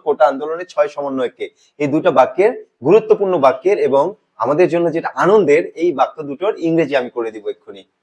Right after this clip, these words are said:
তাহলে চলুন শুরু করি। এটাকে আমরা এভাবে বলতে পারি, six collaborators had to starve thirty-two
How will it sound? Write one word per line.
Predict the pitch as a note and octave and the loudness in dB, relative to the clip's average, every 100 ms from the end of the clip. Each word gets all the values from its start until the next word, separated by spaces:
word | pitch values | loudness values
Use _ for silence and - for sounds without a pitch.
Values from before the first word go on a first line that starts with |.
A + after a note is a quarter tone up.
| _ _ _ _ | _ _ _ _
তাহলে | C3 C3+ | -4 0
চলুন | E3+ G3+ G#3+ | 0 0 0
শুরু | G3+ G3+ | -4 -2
করি। | A3 C#4+ - _ _ _ _ _ _ _ _ _ _ _ _ _ _ _ A#4+ _ _ G#4 A4 _ C4+ _ D#4 _ _ C#4+ _ _ _ _ _ F3+ _ _ _ _ _ _ _ - | -4 -4 -8 _ _ _ _ _ _ _ _ _ _ _ _ _ _ _ _ _ _ _ _ _ _ _ _ _ _ _ _ _ _ _ _ _ _ _ _ _ _ _ _ 0
এটাকে | D3+ F3+ A3 | 2 6 6
আমরা | G#3+ A3 | 8 6
এভাবে | F3+ G#3 A3 | 6 4 6
বলতে | F3+ E3 D#3+ | 4 2 0
পারি, | F3 A#3 - | -2 -2 -2
six | A3 G#3 - | -4 -4 -10
collaborators | - F3 F3 F#3 F#3+ F3+ A3 A#3+ - | 2 6 6 6 2 2 2 2 2
had | C#3+ D3+ - | 2 2 -2
to | G#3+ G#3+ - | -2 -2 -2
starve | - - F3 G#3 A#3+ - _ _ - | -14 6 8 8 6 -6 _ _ 2
thirty-two | D3+ E3 E3 G#3 | 2 2 -2 4